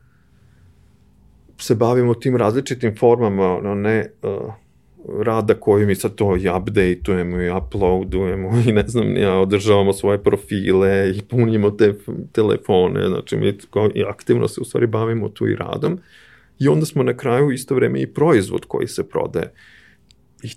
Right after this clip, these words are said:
to je totalno suludo ako mi sad uzmemo i reflektujemo na, na taj neki trougao marksistički tog odnosa, a, resursa, pro-, radnika i proizvoda, jeste da mi sad smo u sva tri polja u isto vreme.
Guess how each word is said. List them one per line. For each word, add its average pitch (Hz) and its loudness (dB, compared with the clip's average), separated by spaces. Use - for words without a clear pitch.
to 131 0
je 139 2
totalno 180 2
suludo 180 0
ako 127 2
mi 151 0
sad 143 0
uzmemo 139 -2
i 113 0
reflektujemo 120 0
na, 104 0
na 127 -4
taj 120 0
neki 110 -4
trougao 113 0
marksistički - -8
tog 101 0
odnosa, 101 -2
a, - -8
resursa, 110 -4
pro-, - -6
radnika 98 -4
i 80 -4
proizvoda, 131 0
jeste 120 2
da 120 2
mi 127 -2
sad 135 -2
smo 127 2
u 113 2
sva - -2
tri 123 -2
polja 110 2
u 92 2
isto 92 -6
vreme. - -4